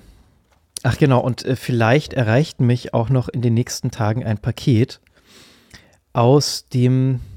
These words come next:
ja, ich sag mal Ausland, aus dem, aus dem Nicht-E-U-Ausland, ähm, mit einigen Leckereien aus der dortigen Gegend.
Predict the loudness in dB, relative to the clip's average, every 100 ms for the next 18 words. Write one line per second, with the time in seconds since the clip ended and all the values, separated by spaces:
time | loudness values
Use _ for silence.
0 | -20 -20 _ -20 _ _ -4 -2 2 0
1 | 2 0 2 2 2 0 0 0 0 -4
2 | -2 0 0 -2 -4 0 4 4 2 -4
3 | -2 -2 0 -4 -2 -4 -6 -6 -4 -4
4 | -6 _ _ _ -20 _ -20 _ _ _
5 | 0 2 4 2 2 0 -4 _ _ _
6 | -12 -4 -4 0 0 2 0 -2 -4 -6
7 | -6 0 2 4 4 2 0 -4 -12 _
8 | _ _ _ _ -8 -2 -2 -2 -2 0
9 | 2 0 -6 _ _ -14 -2 2 4 4
10 | 2 0 0 0 2 0 0 -6 -8